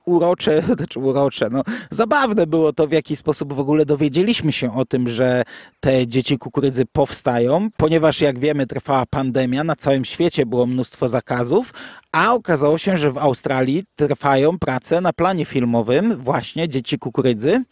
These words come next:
gdzie wcześniej nigdzie nie, nie, nie był w ogóle zapowiadany ten film. Nigdzie nie mówiło się, że, e, są jakieś plany na ten film.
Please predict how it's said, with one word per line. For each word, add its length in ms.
gdzie 240
wcześniej 560
nigdzie 720
nie, 280
nie, 220
nie 180
był 160
w 100
ogóle 280
zapowiadany 600
ten 180
film. 260
Nigdzie 340
nie 120
mówiło 360
się, 240
że, 240
e, 380
są 140
jakieś 280
plany 440
na 120
ten 260
film. 360